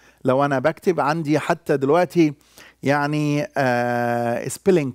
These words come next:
corrections. يعني واحد بيصحح لي اوتوماتيكلي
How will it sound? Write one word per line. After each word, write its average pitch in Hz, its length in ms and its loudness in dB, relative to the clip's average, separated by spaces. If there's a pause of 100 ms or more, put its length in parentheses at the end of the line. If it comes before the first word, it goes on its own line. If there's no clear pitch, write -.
corrections. - 640 -14 (600)
يعني 120 320 -2
واحد 139 260 -6
بيصحح 127 560 -2
لي 127 180 0
اوتوماتيكلي 139 840 -4